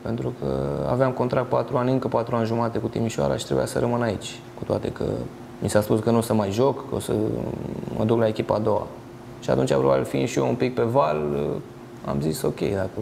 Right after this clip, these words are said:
voi mă dați, lasă că o să plec și eu acolo unde vreți voi." Mi s-a părut că n-am așa nici susținere din partea, suporterilor.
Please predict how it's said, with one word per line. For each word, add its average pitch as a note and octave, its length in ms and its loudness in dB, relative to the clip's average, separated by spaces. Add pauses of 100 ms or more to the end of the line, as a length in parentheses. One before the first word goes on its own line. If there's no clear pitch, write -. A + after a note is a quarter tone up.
voi A2+ 100 2
mă A2+ 200 2
dați, D3 240 0
lasă C#3 160 -2
că - 100 -12
o - 20 -4
să - 120 -4
plec C#3 200 0
și - 120 -6
eu C3+ 80 4
acolo C2+ 320 0 (600)
unde C3 140 -2
vreți B2 260 0
voi." A2+ 160 -2 (720)
Mi D3 120 6
s-a E3 120 8
părut D#3+ 200 4
că D#3+ 60 0
n-am D3+ 240 2
așa D3+ 200 2
nici D#3 120 2
susținere A#2+ 500 2
din G#2+ 180 2
partea, G#2+ 680 2 (1120)
suporterilor. G#2+ 760 4